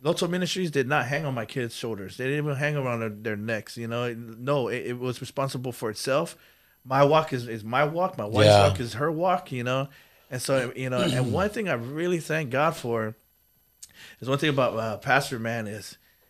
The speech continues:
Speaker 1: is, is restoration.
Speaker 2: Mm-hmm.
Speaker 1: You know, and, you know, you know, e-, everybody got their own experience with pastor, but for me, for me in my house,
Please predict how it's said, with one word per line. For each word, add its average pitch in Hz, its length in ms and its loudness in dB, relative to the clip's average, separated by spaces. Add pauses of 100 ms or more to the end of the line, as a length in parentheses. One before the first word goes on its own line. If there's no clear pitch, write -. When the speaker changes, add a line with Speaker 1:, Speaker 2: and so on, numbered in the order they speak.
(160)
Speaker 1:
is, 123 160 -12
is 120 180 -8
restoration. 123 720 -4 (160)
Speaker 2:
Mm-hmm. 98 200 -12 (180)
Speaker 1:
You 131 140 -4
know, 135 140 2
and, 123 160 0
you 127 100 -2
know, 123 240 2
you 120 180 0
know, 120 240 2
e-, 147 320 2
everybody 185 400 8
got 185 180 6
their 185 100 4
own 196 120 4
experience 190 300 2
with 170 100 -6
pastor, 190 280 4
but 117 180 -2
for 107 140 -8
me, 127 460 0 (340)
for 131 160 -8
me 143 100 -2
in 131 80 0
my 170 220 6
house, 104 380 -6